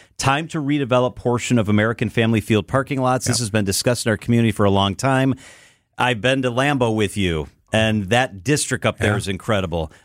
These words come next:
Speaker 1: Deer
Speaker 2: Well, the,
Speaker 1: District
Speaker 2: well, the district right down the street
Speaker 1: is incredible.
Speaker 2: Right. Think about that.
Speaker 1: And they
Speaker 2: Yep.
Speaker 1: have nothing but parking lots surrounding
Speaker 2: Yeah.
Speaker 1: American Family Field.
Speaker 2: Yeah.
Speaker 1: Is there any momentum? Is there any chance that this changes?
Speaker 2: I think the only chance is because the mayor has an, he has some, he has an opinion here.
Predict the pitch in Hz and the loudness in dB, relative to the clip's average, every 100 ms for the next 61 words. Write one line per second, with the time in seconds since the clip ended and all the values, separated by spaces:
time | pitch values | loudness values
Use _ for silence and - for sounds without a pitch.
0 | _ - - - 156 165 143 - 113 127 | _ -16 -6 0 2 2 0 -4 -2 0
1 | 143 - 180 135 160 156 175 175 - 220 | 0 0 0 2 0 0 -2 -2 0 0
2 | 170 131 131 117 120 123 117 95 151 - | 0 0 0 -2 0 0 2 0 -2 -4
3 | - _ 156 156 113 107 123 131 147 139 | -16 _ -4 -2 -2 -2 0 2 2 2
4 | 147 160 127 - 127 - 101 90 - 104 | 0 -2 -4 -2 -2 -2 -2 -2 0 0
5 | 110 98 104 98 101 107 95 95 - 95 | 2 2 0 0 -2 0 0 0 0 0
6 | 82 87 92 - - 120 151 151 151 190 | 2 -2 -6 -4 0 2 2 0 -2 -2
7 | 202 156 139 139 143 131 110 123 131 135 | -2 -2 -2 -2 -2 -4 -2 -2 0 0
8 | 123 - 127 113 - 85 98 - 107 98 | 0 0 -2 -2 -8 -6 -6 -2 -2 -2
9 | 87 92 - - - 143 202 175 135 135 | -2 -2 -4 -6 -6 -4 -4 -4 -4 -2
10 | 190 196 - 151 147 - 131 101 143 139 | 0 -2 -2 0 0 0 -2 0 0 2
11 | 123 131 131 143 147 127 101 127 123 117 | 2 2 2 2 2 0 -2 -2 -2 -4
12 | 104 92 - 127 143 - 127 117 - 160 | -8 -6 -4 -2 -2 -2 -2 -2 -2 -2
13 | 131 160 147 139 - 123 110 101 95 | 0 0 2 0 0 0 0 -2 -4